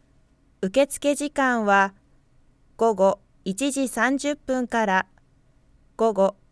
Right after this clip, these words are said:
三時三十分までです。各地域の乳児健康診査については、健康推進課までお問い合わせください。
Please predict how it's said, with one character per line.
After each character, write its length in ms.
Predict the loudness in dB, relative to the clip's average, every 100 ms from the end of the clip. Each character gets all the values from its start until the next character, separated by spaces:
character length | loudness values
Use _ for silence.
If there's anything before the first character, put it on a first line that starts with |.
| _ -8
三 320 | -2 0 -2
時 180 | -4 -4
三 280 | -2 0
十 180 | 0 -4
分 380 | -6 -4 -2 -2
ま 100 | -2
で 140 | -2
で 180 | 0 -2
す。 180 | -2 -12 _ _ _ _ _ _ _ _ _ _ _ _ _ _ _ _ _ _ _ _ _
各 320 | -2 -2 -4
地 240 | -6 -4 -4
域 240 | -4 -2
の 220 | -2 -2 -6 -20 _ -6
乳 240 | -2 -2
児 220 | -2 -6 -4
健 280 | -4 -2 -2
康 200 | 0 0
診 280 | -4 -6 -4
査 160 | -2
に 160 | -2 -4
つ 160 | -4
い 100 | -6
て 180 | -2 -2
は、 280 | 0 0 -2 _ _ _ _ _ -4
健 220 | -2 -2
康 300 | 0 0 0
推 240 | -4 -4
進 300 | -4 -6 -6
課 160 | -2 0
ま 160 | 0
で 240 | 0 -2 -2
お 100 | -2
問 240 | 2 2 4
い 60 |
合 60 | 2
わ 120 | 2
せ 160 | -2 -2
く 60 |
だ 160 | -4 -4
さ 260 | -2 -2
い。 100 | -2